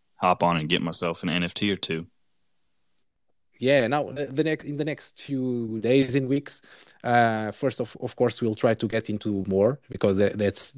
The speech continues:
Speaker 2: that's huge. That is very important for us, and I think honestly that we are a,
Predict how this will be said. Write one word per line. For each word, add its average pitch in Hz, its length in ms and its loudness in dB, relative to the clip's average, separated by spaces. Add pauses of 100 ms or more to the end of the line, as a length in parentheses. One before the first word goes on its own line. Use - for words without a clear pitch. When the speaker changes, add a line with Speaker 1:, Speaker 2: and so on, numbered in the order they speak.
(140)
Speaker 2:
that's - 240 2
huge. 113 280 4
That 104 220 2
is 98 200 0
very 104 440 6 (340)
important 123 440 6
for 113 180 4
us, 123 200 8
and 117 260 2
I 131 100 2
think 139 380 -2 (240)
honestly 156 440 2
that - 420 0 (100)
we 135 200 2
are 127 180 4 (180)
a, 113 100 -8